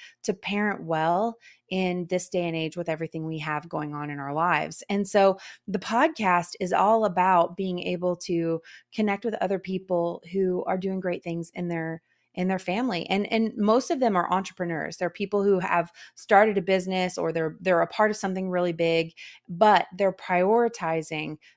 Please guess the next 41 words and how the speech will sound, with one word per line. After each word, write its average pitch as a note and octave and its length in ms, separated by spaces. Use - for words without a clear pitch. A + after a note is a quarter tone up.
their G3+ 160
relationship E3+ 640
with D#3 120
their D3+ 140
kids. - 520
And G3 160
so, F3 200
and F3 140
I C4+ 200
need A3 360
all F3+ 220
that D#3+ 280
wisdom. E3 540
I G3+ 140
need A#3 260
that F#3 220
inspiration E3 920
in G3 140
my G3 240
life F3 280
as E3+ 160
I'm F3 160
moving E3+ 260
forward, G3+ 460
uh, F3 320
because G3 500
I, F#3 420
I F#3+ 60
don't G#3+ 180
ever G#3 180
wanna F#3 480
go F#3 300
halfway F3 380
through F3 180
the D#3 100
race F3 280
and E3+ 100
get - 140
tired E3 340
and, C#3+ 200
and, D#3 480